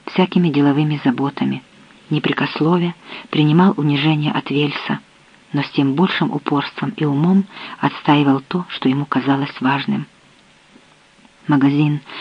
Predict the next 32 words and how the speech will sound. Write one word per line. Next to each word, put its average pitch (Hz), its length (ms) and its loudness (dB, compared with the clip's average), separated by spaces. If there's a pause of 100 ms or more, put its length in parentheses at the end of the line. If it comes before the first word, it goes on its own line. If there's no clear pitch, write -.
(160)
на 143 160 2
Гертрауденштрассе 147 1200 0 (300)
раньше, 185 360 2
чем 139 180 0
через 131 320 2
год, 156 300 -2
отойдёт 147 440 0
в - 60 -6
немецкую 143 520 -2
мебель. 131 400 -2 (680)
Но 151 120 2
Мартин 147 460 0 (300)
работает 143 600 2
так, 208 340 0 (420)
словно 156 280 4
забыл 143 360 2
об 143 160 -4
этом. 147 380 -4 (580)
Он 202 160 6
принимает 147 520 0
к - 40 -10
себе 143 240 0
еврейских 139 540 -2
служащих, 139 720 -6 (320)
уволенных 143 460 2
по 139 100 -2
требованию 143 560 2
Вельса 185 340 2
из - 180 -8
магазинов 147 560 0
"Немецкая 131 480 -2
мебель". 139 400 -6